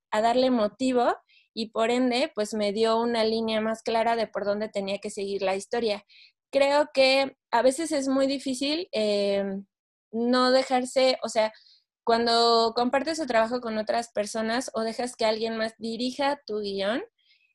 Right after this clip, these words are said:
eh, tienes que aprender también a escuchar su visión,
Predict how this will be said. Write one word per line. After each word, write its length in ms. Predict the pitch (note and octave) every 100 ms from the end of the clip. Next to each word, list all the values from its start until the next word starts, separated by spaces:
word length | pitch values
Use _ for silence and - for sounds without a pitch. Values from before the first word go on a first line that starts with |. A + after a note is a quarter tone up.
| _ _ -
eh, 600 | A3+ A3 G#3+ G#3 G#3 G3+
tienes 280 | C4+ C4+ C#4
que 80 | C4
aprender 400 | B3 A#3+ A#3 A#3
también 600 | A3 A3+ A3 A3 B3+ - _ _
a 180 | A3 A3
escuchar 580 | A3+ - A3 A3 A#3 A#3
su 160 | - A3
visión, 520 | G3 - B3 A#3+ A3